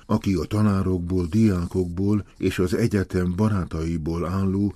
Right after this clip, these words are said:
nyolcvannégy tagú küldöttség nevében köszöntötte Ferenc pápát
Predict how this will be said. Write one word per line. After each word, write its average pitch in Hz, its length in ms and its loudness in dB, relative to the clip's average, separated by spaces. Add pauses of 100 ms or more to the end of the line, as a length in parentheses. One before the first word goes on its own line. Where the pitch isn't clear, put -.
(100)
nyolcvannégy 95 800 4
tagú 87 280 -2
küldöttség 85 720 0
nevében 87 600 -2
köszöntötte 80 640 -6
Ferenc 90 420 -4
pápát 101 600 -4